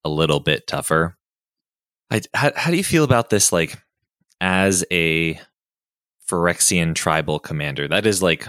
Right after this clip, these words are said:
ostensibly what this deck is. It does, you know, have the trigger whenever you cast a Phyrexian, Phyrexian creature or artifact creature spell, and it makes more Phyrexians. Uh, do you think that this is, like,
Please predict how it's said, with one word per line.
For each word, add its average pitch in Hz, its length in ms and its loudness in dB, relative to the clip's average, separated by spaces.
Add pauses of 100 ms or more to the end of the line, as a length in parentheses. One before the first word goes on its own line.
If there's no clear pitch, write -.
(140)
ostensibly 90 600 0
what 85 220 -2
this - 180 -2
deck 80 240 -2
is. 76 320 -2
It 73 160 -10
does, 87 500 2
you 87 120 -6
know, 73 180 -4 (500)
have 80 260 -2
the 80 80 -4
trigger 80 360 2
whenever 78 260 -4
you 78 80 -2
cast - 360 -2
a - 20 -12
Phyrexian, 82 500 -2 (180)
Phyrexian 80 340 -2
creature 78 540 -2 (120)
or 82 160 2
artifact 78 340 -2
creature - 220 -8
spell, 78 480 0 (420)
and 80 100 -4
it 73 60 -2
makes 82 220 0
more 85 100 2
Phyrexians. 78 800 -2 (640)
Uh, 78 240 2 (840)
do 98 80 2
you 101 100 4
think 95 220 0
that 78 180 2
this 90 240 2
is, 85 220 2
like, 78 400 0